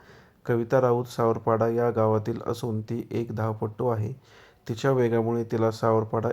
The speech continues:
एक्सप्रेस असे म्हणतात. अशा प्रकारे आपण संपूर्ण प्रश्नपत्रिका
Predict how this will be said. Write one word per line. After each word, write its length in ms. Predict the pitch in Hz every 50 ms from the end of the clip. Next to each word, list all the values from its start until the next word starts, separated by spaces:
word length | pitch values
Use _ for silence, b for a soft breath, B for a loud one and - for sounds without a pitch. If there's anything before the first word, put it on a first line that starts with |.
| -
एक्सप्रेस 480 | - 117 104 - - - 110 117 113 -
असे 440 | 113 110 104 - 123 156 190 202 b b b b b b b b b b
म्हणतात. 400 | 120 123 127 120 107 107 98 95 101 - - - _ _ _ _ _ _ _ _ b b b b b b b b b b b b b -
अशा 300 | - 113 107 - 135 127
प्रकारे 380 | - - 131 - - 127 123
आपण 280 | 117 117 - 123 120 117
संपूर्ण 560 | 117 - 123 117 113 110 117 123 123 127 131
प्रश्नपत्रिका 840 | 120 120 117 120 113 - 123 120 117 117 113 110 117 113 113 117 123